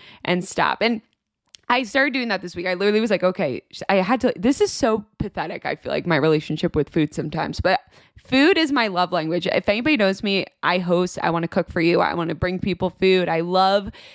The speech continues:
hearing people love my food. Like, it is just something, and cooking is my therapy. Like, I truly enjoy it. But anyway, this week I was like, "Okay, slow down,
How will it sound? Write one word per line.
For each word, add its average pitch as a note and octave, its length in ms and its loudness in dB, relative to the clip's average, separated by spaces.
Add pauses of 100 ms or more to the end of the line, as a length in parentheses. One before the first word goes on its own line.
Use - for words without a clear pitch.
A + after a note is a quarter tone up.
(100)
hearing G3 260 -2
people F3 380 0
love E3+ 260 2
my F#3 220 2
food. F#3+ 400 2
Like, E3+ 220 0
it F3+ 100 0
is G3+ 160 0
just C4+ 160 -2
something, G3 460 0 (200)
and A#3+ 120 0
cooking F#4+ 340 0
is F#4+ 240 -2
my C4+ 140 0
therapy. G#3 540 0
Like, F3+ 200 0
I F3 140 2
truly G#3+ 400 -4
enjoy D#3+ 300 -4
it. - 120 -4
But G3 80 0
anyway, F#3+ 460 -2 (680)
this B3+ 220 0
week F3+ 220 -4
I D3+ 100 -6
was D3+ 160 -10
like, D#3+ 140 -12
"Okay, D#3+ 260 -2
slow E3 400 0
down, E3+ 500 0